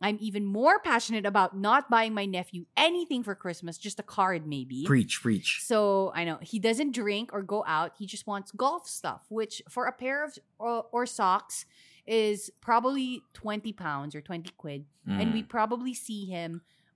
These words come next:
Speaker 1: speak to him three or four times during the year. So
Speaker 2: Okay.
Speaker 1: at what age would be deemed as a good time to stop buying presents for someone?
Speaker 2: That's a good one.
Speaker 1: What,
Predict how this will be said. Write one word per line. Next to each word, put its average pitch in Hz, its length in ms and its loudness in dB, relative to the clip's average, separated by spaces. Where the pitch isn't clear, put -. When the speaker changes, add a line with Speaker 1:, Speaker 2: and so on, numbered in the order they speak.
Speaker 1:
speak 233 340 -6
to 220 80 0
him 185 300 -2
three 220 560 -4
or 202 160 -4
four 185 340 -4
times 165 440 -6
during 156 500 -8
the 139 80 -6
year. 147 400 -6
So - 120 -2
Speaker 2:
Okay. 226 80 0
Speaker 1:
at - 120 -6
what 269 280 -2
age 254 420 -4
would 233 160 -2
be 277 160 0
deemed 214 460 -4
as 185 120 -2
a 180 80 -2
good 226 300 0
time 185 400 -2
to 190 80 -12
stop 214 380 0
buying 185 260 -2
presents 147 680 -10
for 190 100 -8
someone? 123 600 -6
Speaker 2:
That's - 140 -8
a - 20 -2
good - 180 -2
one. - 220 -12
Speaker 1:
What, 202 400 -2